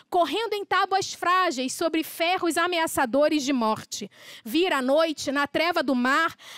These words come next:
agarrando-se ao casco dos navios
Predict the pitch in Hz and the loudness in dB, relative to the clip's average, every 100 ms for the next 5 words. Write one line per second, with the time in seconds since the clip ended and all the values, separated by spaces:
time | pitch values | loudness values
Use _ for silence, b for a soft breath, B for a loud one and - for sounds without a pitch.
0 | B 320 320 330 262 415 466 440 - 392 | B 0 0 -2 0 0 2 0 0 0
1 | 370 - 349 415 508 - 370 349 349 339 | 0 0 0 2 0 -4 -2 -2 0 0
2 | 269 220 349 403 427 - | 0 2 2 2 0 -6